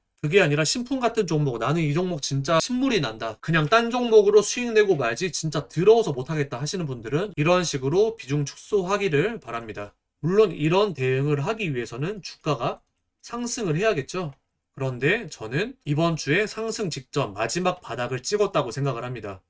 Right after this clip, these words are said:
물론 이렇게 영상을 올리면은 이렇게 잠깐 튀어오를 때 본전이 아니라 수익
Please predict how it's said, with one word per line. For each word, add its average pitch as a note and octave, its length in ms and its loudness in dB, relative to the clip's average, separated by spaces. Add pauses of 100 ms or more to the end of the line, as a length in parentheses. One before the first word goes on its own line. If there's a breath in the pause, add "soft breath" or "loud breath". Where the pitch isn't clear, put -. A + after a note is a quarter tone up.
(140)
물론 E3+ 240 4
이렇게 E3+ 340 2
영상을 D#3+ 440 2
올리면은 E3+ 640 0
이렇게 C#3+ 340 -4
잠깐 F3 640 -4
튀어오를 D#3 720 0
때 A3 320 -2 (340 soft breath)
본전이 F#3 420 6
아니라 B2+ 300 0
수익 C4+ 340 0